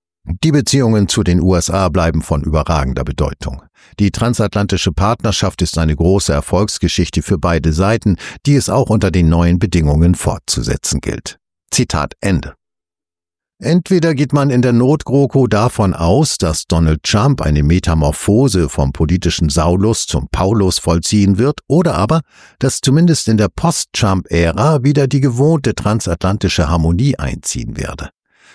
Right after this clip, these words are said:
Jedenfalls will die Not-GroKo die unschöne Situation mit der Person Donald Trump aussitzen und währenddessen für bessere Zeiten schon einmal in Vorleistung gehen.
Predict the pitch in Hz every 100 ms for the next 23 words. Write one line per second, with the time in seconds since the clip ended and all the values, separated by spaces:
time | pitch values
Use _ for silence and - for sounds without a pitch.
0 | _ 147 143 117 135 120 - 123 110 110
1 | 127 135 123 139 - 120 127 - 151 131
2 | - 113 98 87 110 110 87 - 131 131
3 | 104 82 80 - 85 98 95 85 87 80
4 | - - 104 123 - 143 165 - 101 95
5 | - 104 123 170 156 143 139 - 117 -
6 | 127 87 - 90 98 - 76 76 90 -
7 | 147 - 71 73 82 98 - - - -
8 | - - 71 - - -